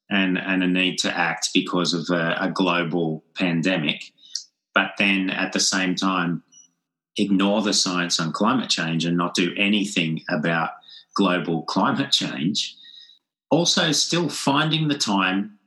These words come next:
to approve things when you're supposedly really busy with this global pandemic. You know, that the, the federal government's commission for covid nineteen with, uh,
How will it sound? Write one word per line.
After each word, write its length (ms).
to 360
approve 480
things 800
when 580
you're 180
supposedly 640
really 340
busy 360
with 140
this 200
global 420
pandemic. 640
You 140
know, 160
that 300
the, 420
the 60
federal 340
government's 500
commission 800
for 520
covid 420
nineteen 760
with, 340
uh, 360